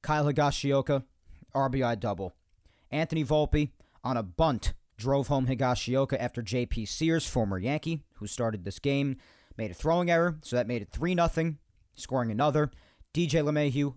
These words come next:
R B I single, four nothing. Giancarlo Stanton, two-run single, six nothing. I K F, R B I single, seven nothing. That was all just in the fifth inning alone.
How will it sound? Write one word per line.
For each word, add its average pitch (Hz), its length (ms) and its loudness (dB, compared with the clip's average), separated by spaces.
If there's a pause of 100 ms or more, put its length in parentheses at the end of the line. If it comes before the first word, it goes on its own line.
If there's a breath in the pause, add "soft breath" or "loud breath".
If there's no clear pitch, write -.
R 123 140 0
B 123 120 0
I 120 100 2
single, 135 520 0
four 135 320 0
nothing. 98 400 -6
Giancarlo 147 520 2
Stanton, 139 400 -4
two-run 151 540 0
single, 113 400 -4
six - 420 -6
nothing. 98 380 -4
I 123 140 0
K 127 280 -2
F, 175 240 2 (220 loud breath)
R 147 160 2
B 143 140 2
I 139 100 4
single, 135 380 -2
seven 107 460 -2
nothing. 92 300 -6
That 113 120 -2
was 107 180 -6
all 147 240 4
just 123 240 -6
in 120 80 -6
the 98 80 -6
fifth - 460 -2 (160)
inning 139 440 -2
alone. 101 680 -2